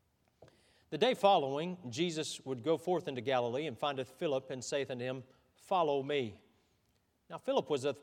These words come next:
of Bethsaida, the city of Andrew and Fi-, Peter. And Philip findeth Nathanael and saith unto him,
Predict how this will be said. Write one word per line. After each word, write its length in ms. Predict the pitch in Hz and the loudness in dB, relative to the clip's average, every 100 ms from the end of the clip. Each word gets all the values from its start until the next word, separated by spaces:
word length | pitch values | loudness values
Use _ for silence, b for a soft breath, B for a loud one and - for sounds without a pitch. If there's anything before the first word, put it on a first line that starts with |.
| - | -6
of 180 | 143 123 | -4 -2
Bethsaida, 480 | 127 - 175 135 110 | -4 -2 -2 -2 -4
the 160 | 117 | -4
city 360 | 110 - 165 123 | -6 -4 -2 -2
of 100 | 113 | -4
Andrew 480 | 135 147 113 113 110 | -2 -4 -4 -4 -4
and 100 | 101 | -6
Fi-, 180 | - 170 | -6 -6
Peter. 380 | 156 170 104 90 _ b b b b b - | -4 -4 -6 -12 _ b b b b b -18
And 120 | 101 | 2
Philip 420 | 190 170 - - | 4 4 0 -2
findeth 320 | 165 160 151 | 0 2 0
Nathanael 540 | 135 123 165 156 160 170 | -2 -2 0 0 0 -2
and 100 | 117 | 0
saith 240 | 165 147 | 2 2
unto 160 | 143 139 | 0 0
him, 240 | 147 | -2